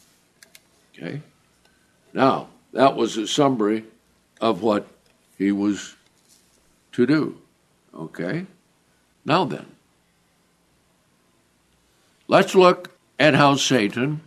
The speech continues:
works. And Satan does different things.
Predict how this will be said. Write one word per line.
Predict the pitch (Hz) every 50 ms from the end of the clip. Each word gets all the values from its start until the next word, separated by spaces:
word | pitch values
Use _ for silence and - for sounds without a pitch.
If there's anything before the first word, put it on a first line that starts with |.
| - _ -
works. | - - 220 220 - - - - _ - - - - - - _ _ _ _ _ _ _ _ _ _ _ _ _ _ _ _ _ _ _ _ _ _ _ _ _ _ _ _ _ _ _ _ _ -
And | 127 131 127 117 98
Satan | - - 160 160 165 160 - 139 110 107 120 147 170 175 - - _ _ _ _ _ _ _ _ _ _ - _ _ _ _ _ _ _ _ _ _ _ _ -
does | - 175 190 170 135 123 143 165 151 - - - - _ _ _ _ _ _ _ _ _ _ _ - 120
different | 120 180 190 190 202 202 196 196
things. | - 226 226 208 165 117 - - - - -